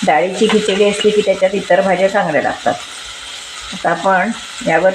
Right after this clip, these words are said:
तिखट टाकणार आहोत आवडीप्रमाणे, म्हणजे जेवढं आपल्या खिचडीला लागेल एवढं तिखट टाकलंय मी.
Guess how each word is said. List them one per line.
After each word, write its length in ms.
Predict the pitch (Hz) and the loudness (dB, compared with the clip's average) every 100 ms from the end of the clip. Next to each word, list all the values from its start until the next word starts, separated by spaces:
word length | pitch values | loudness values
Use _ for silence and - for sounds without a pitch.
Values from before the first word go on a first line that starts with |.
| - | 0
तिखट 340 | 190 214 208 | 0 0 0
टाकणार 340 | 165 147 117 107 | 0 2 2 0
आहोत 120 | 139 - - - - - - - - - - - - - - - - - - - - - - - | -2 -6 -14 -14 -14 -14 -14 -14 -14 -14 -14 -14 -14 -14 -14 -14 -14 -14 -14 -14 -14 -14 -14 -4
आवडीप्रमाणे, 680 | 165 175 196 214 196 190 185 | 0 2 4 4 2 2 -2
म्हणजे 180 | 190 226 | 0 2
जेवढं 340 | 220 190 202 | 4 4 4
आपल्या 420 | 226 214 220 226 240 - | 2 2 2 4 2 0
खिचडीला 500 | 208 208 220 233 240 | 2 4 4 4 4
लागेल 320 | 208 190 214 | 2 2 4
एवढं 260 | 190 202 220 | 4 2 2
तिखट 300 | 196 - 214 233 - - - - - - - - - - - - - - - | 0 2 0 0 -10 -16 -18 -18 -18 -18 -18 -18 -16 -16 -16 -16 -18 -6 -2
टाकलंय 400 | - 123 135 135 | -2 0 2 4
मी. 160 | 135 | 2